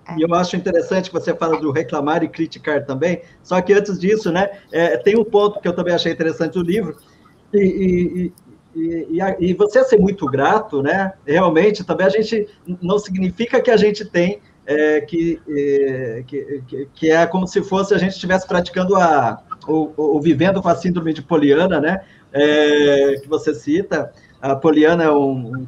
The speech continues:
Speaker 2: clássico,
Speaker 1: Isso.
Speaker 2: né, é, da literatura, escrito por Leonor Pot-, Eleanor Potter, e ela fala justamente, é, sobre isso, né, uma, uma personagem que só vê o lado bom das coisas, né? Tem o lado bom de se ver as, o lado bom das coisas,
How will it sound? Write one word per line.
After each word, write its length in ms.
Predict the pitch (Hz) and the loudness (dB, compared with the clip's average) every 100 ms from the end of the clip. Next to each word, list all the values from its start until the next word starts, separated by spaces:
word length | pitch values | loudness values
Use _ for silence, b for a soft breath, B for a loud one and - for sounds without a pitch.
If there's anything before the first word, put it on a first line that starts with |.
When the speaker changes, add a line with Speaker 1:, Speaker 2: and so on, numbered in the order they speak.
| - | -6
Speaker 2:
clássico, 460 | 147 170 202 202 | -2 -2 -2 -8
Speaker 1:
Isso. 80 | 135 | -4
Speaker 2:
né, 320 | 160 156 135 | -4 -4 -6
é, 200 | 123 131 | -6 -6
da 120 | 123 135 | -4 -4
literatura, 680 | 151 151 143 139 151 185 | -4 0 0 0 -2 -4
escrito 340 | 165 - 147 - | -4 -6 -12 -4
por 160 | 147 | 0
Leonor 400 | 139 139 135 135 | 2 2 0 -2
Pot-, 340 | 131 147 190 139 | -2 -2 -2 -2
Eleanor 440 | 139 139 135 131 | -2 -2 -2 -6
Potter, 400 | 127 175 190 170 - b b 147 | -4 -6 -4 -8 -10 b b 2
e 80 | |
ela 160 | 165 190 | 4 4
fala 240 | 196 185 190 | 4 4 4
justamente, 800 | 190 208 214 190 196 226 220 220 208 | 4 2 2 0 0 0 2 2 4
é, 240 | 170 175 | 4 4
sobre 300 | 175 214 233 214 | 2 -2 -2 -2
isso, 260 | 175 - | -2 -2
né, 100 | 143 | -2
uma, 240 | 160 156 151 - 151 | 0 0 -2 -8 -10
uma 140 | 160 | -8
personagem 720 | - 143 151 - 165 196 220 | -8 -10 -8 -2 2 2 0
que 60 | - | -2
só 160 | 220 190 | 0 4
vê 100 | 214 | 4
o 60 | |
lado 220 | 240 220 196 | 6 4 2
bom 160 | 196 | 2
das 200 | 175 151 | 2 -2
coisas, 440 | - 156 127 127 - b b b | 0 0 0 -4 -16 b b b
né? 260 | 143 170 180 - - - | -2 -2 -2 -10 -12 -4
Tem 160 | 196 254 | 0 2
o 40 | 262 | 4
lado 260 | 214 185 | 2 2
bom 240 | 160 170 160 | 2 2 2
de 80 | |
se 120 | - 151 | -4 -4
ver 140 | 156 | -2
as, 140 | 143 | -4
o 140 | - 151 156 151 | -8 -12 -8 -4
lado 240 | 156 139 | -4 -4
bom 180 | 151 147 | -6 -4
das 180 | 139 - | -6 -6
coisas, 460 | 151 139 123 123 | 0 0 -2 -10